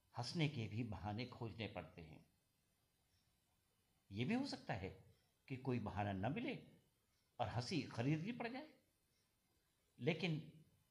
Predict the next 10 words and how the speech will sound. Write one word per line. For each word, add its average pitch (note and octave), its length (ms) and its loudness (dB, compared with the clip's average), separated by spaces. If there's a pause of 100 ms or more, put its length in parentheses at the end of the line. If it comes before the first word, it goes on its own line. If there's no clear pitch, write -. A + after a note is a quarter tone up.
(180)
सच्चाई G#3 480 4
में F#3+ 200 6
डूबी D3 280 4
हंसी D#3 320 -2 (920)
पहाड़ी A2+ 360 2
झरने A2 440 -2
की C3+ 140 -6
तरह E2 180 -8
होती F2 380 -8
है, D#2+ 220 -14